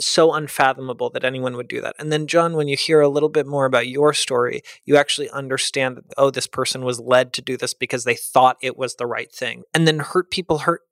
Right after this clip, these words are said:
I, I mean, how does, how does that phrase, I, I don't wanna be the only one monologuing on this, but, like, how does the phrase "hurt people hurt people" sit with each of you as it relates to this story here?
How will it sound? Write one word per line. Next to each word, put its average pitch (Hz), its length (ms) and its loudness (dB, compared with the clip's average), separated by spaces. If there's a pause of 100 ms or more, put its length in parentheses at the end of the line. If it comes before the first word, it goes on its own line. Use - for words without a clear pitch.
I, 170 160 6
I 180 60 2
mean, 185 120 4
how 190 200 4
does, 190 220 -2
how 208 140 4
does 196 200 -4
that 156 280 0
phrase, 139 760 2
I, 151 160 4
I 151 80 -2
don't 143 120 0
wanna 139 120 -4
be 131 140 -8
the 135 100 -4
only 135 160 0
one 131 160 0
monologuing 127 680 2
on 123 140 -4
this, 123 200 -6
but, 131 120 -4
like, 127 160 0
how 143 160 4
does 139 160 0
the 135 100 -4
phrase 131 340 -2
"hurt 135 200 -2
people 127 280 -4
hurt 135 220 -2
people" 131 280 -4
sit - 240 -2
with 123 120 -2
each 123 200 -2
of 117 120 -4
you 123 200 4
as 123 140 4
it 113 80 -2
relates 117 360 0
to 123 100 -2
this 120 160 2
story 117 320 0
here? - 440 -6